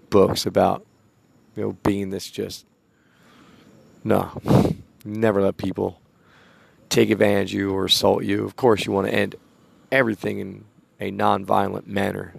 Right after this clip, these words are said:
at all times. Like, that's, that's it. Like, you have to look at life and take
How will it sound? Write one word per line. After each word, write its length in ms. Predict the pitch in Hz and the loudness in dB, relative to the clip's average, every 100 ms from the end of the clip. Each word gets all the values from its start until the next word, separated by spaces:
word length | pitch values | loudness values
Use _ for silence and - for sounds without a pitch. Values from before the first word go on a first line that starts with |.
| - | -6
at 100 | 101 | 0
all 160 | 95 | 0
times. 380 | - 104 98 - | 0 -2 -2 -4
Like, 120 | 104 | -6
that's, 320 | - 123 127 - | -4 -4 -6 -6
that's 260 | 123 117 151 | -4 -2 0
it. 220 | 104 90 _ - | -2 -2 _ -12
Like, 160 | 104 | -12
you 1120 | - _ - - - - - - - - - | -14 _ -20 -20 -20 -20 -20 -20 -20 -20 -6
have 40 | 117 | -2
to 80 | 131 | 4
look 200 | 180 175 | 4 4
at 60 | |
life 320 | 123 104 104 110 | 4 4 4 -2
and 100 | - | -10
take 180 | 110 | -12